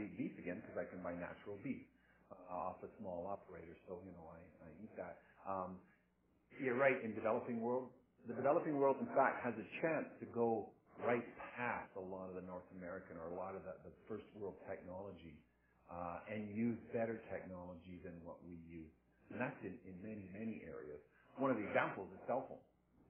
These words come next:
You know, they're not even installing in many developing world countries, uh, uh, the, the infrastructure of copper wire for telephone lines. They're just going straight to cell network. Um, now,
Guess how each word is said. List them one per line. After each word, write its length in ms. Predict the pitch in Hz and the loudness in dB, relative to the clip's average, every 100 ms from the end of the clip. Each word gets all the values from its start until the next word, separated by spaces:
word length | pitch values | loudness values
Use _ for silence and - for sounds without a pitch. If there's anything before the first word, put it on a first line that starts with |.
| - | -16
You 80 | 82 | -12
know, 80 | 80 - | -10 0
they're 100 | 123 | 4
not 160 | 139 120 | 6 6
even 160 | 113 104 | 6 2
installing 720 | 90 - - 123 147 131 98 | -4 -8 -2 2 2 0 -2
in 100 | 95 | -6
many 160 | 95 92 | -6 -6
developing 400 | 92 95 92 98 | -4 -4 -4 -4
world 160 | 90 - | -6 -4
countries, 380 | 107 107 87 80 - - - | -4 -4 -4 -8 -8 -6 0
uh, 500 | 85 82 82 82 82 - 80 82 | 0 -2 -6 -8 -8 -10 -12 -8
uh, 260 | 80 80 80 98 | -6 -6 -10 -8
the, 100 | - - | -8 -6
the 80 | - 123 | -6 -2
infrastructure 840 | 117 - - - 104 - 98 90 | -2 -4 -6 2 2 2 -4 -2
of 160 | 82 - | -2 -4
copper 380 | - 107 92 98 | -4 -2 -2 -4
wire 500 | 90 85 101 90 80 - | -2 4 4 4 -4 -10
for 60 | 85 | -12
telephone 380 | 90 - - 82 | -8 -8 -8 -12
lines. 240 | 76 78 80 | -12 -12 -8
They're 160 | - | -8
just 140 | 95 - | -8 -10
going 160 | - 80 - | -10 -10 -6
straight 180 | 80 - | -6 -6
to 80 | 92 - | -12 0
cell 240 | 113 104 90 - 90 | 2 4 0 -8 -10
network. 320 | 87 - - - _ _ - - - | -10 -10 -14 -16 _ _ -20 -20 -8
Um, 240 | 87 87 | -4 -2
now, 160 | 95 | -2